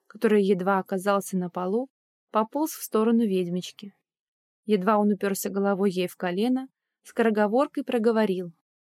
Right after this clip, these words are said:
"Рамина Эль Санти, прошу у тебя руки и сердца и взываю стать моей женой сразу же после получения титула". Ой, я пискнуть не успела.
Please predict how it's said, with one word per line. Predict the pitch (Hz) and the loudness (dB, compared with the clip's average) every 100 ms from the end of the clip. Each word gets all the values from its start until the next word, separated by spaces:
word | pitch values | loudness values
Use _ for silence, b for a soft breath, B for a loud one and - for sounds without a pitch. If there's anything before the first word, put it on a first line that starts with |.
| _ _ _ _ | _ _ _ _
"Рамина | 202 208 247 285 277 | 0 4 6 4 2
Эль | 233 226 | 0 -2
Санти, | - 240 214 202 208 _ | 0 0 0 -4 -4 _
прошу | - 208 220 | -2 -2 2
у | 240 | 0
тебя | 226 208 208 | 2 2 2
руки | 208 - 233 262 | 0 -2 -2 -2
и | 247 | -4
сердца | - 202 185 - 208 - _ _ | -2 -2 -2 -8 -12 -14 _ _
и | 208 | -2
взываю | 196 220 208 196 | 2 2 4 0
стать | - 226 233 | 0 0 2
моей | 240 226 196 | 2 2 2
женой | 185 196 214 262 - _ _ | 0 0 0 -2 -6 _ _
сразу | - - 190 202 233 | -16 -4 0 2 0
же | 247 269 | -2 -4
после | - 208 214 | -2 -2 -2
получения | 196 190 190 214 214 220 | -4 -4 -2 0 2 2
титула". | - 190 - 170 185 - _ _ _ _ _ _ _ _ _ - | 0 -8 -8 -10 -12 -16 _ _ _ _ _ _ _ _ _ 0
Ой, | 202 175 - _ _ _ _ - | 2 2 -6 _ _ _ _ 0
я | 233 285 | 2 4
пискнуть | 254 220 220 220 | 2 2 0 0
не | 202 208 | 2 0
успела. | 208 - - 202 202 | -2 -6 -2 -2 -4